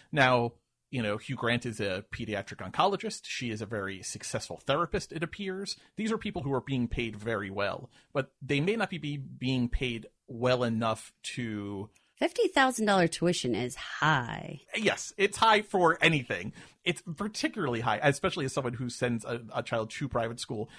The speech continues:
Speaker 1: It is very expensive. That is a very
Speaker 2: I
Speaker 1: expensive
Speaker 2: mean, I know they're in New
Speaker 1: tuition
Speaker 2: York
Speaker 1: bill.
Speaker 2: City, and I understand all those kinds of things, and so everything's more. But, you know, obviously this is a very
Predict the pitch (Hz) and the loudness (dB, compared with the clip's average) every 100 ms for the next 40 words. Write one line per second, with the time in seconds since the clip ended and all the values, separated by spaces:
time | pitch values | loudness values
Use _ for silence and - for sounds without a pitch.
0 | - 381 370 220 160 156 160 151 151 131 | -10 0 2 2 0 2 6 6 4 2
1 | - 123 120 101 107 160 156 120 127 135 | 0 0 2 -4 0 0 2 2 2 2
2 | 120 - - 285 311 294 277 277 302 294 | -2 -4 4 8 10 10 8 8 8 8
3 | 285 285 - - 170 160 160 160 160 131 | 8 4 2 2 4 6 6 6 4 4
4 | 175 196 - 175 175 175 170 165 - 165 | 4 2 4 6 6 6 4 4 2 0
5 | 156 151 147 160 - 185 - 170 190 190 | 2 2 2 0 2 2 4 2 4 6
6 | 180 170 165 151 147 147 165 147 220 214 | 6 6 4 4 4 4 4 4 8 10
7 | 190 - 220 240 220 - 170 165 - 165 | 10 10 8 8 6 6 6 6 2 0
8 | - 156 139 135 175 180 180 175 156 151 | 0 0 -2 2 8 10 10 10 8 6
9 | 147 | 2